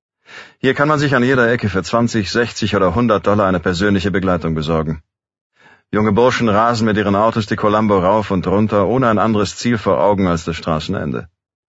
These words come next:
Ihre aufgeheizten Motoren machen mehr Lärm als ein Jumbojet. Schimmernde Breitreifen, Auspuffrohre so dick, dass man die Faust reinstecken könnte. Eingebaute Subwoofer im Heck sorgen für dröhnende Bässe,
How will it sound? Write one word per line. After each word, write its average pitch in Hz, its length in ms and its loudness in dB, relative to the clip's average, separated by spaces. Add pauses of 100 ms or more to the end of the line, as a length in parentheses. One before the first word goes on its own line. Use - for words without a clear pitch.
(840)
Ihre 85 140 2
aufgeheizten 104 520 0
Motoren 110 420 0
machen 95 260 2
mehr 107 200 2
Lärm 101 380 2
als 92 160 0
ein 87 80 0
Jumbojet. 87 640 -2 (640)
Schimmernde 98 360 0
Breitreifen, 80 680 -4 (400)
Auspuffrohre 98 680 0
so 95 140 0
dick, 110 180 -4
dass 101 160 0
man 101 100 0
die 92 80 2
Faust - 360 -2
reinstecken 73 440 -4
könnte. 58 320 -10 (540)
Eingebaute 101 540 0
Subwoofer 104 640 0
im 82 100 0
Heck 101 220 -2
sorgen 92 280 0
für 92 140 -2
dröhnende 95 460 2
Bässe, 85 420 -2